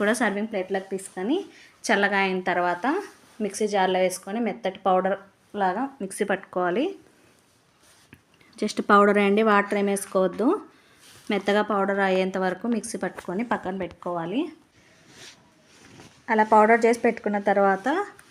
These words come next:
ప్లేట్లోకి తీసి పక్కన పెట్టుకోవాలి. పల్లీలు, నువ్వులు ఎక్కువ వేసుకున్నానండి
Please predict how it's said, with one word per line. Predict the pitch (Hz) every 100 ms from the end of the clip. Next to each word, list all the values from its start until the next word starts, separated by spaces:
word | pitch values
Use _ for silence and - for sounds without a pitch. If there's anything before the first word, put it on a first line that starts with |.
| - - -
ప్లేట్లోకి | 247 233 233 220 -
తీసి | 220 220 233
పక్కన | 190 208 202
పెట్టుకోవాలి. | 190 - 185 180 190 311 403 - -
పల్లీలు, | 220 226 233 240
నువ్వులు | 233 220 226 214
ఎక్కువ | 226 220
వేసుకున్నానండి | 208 - 202 196 190 185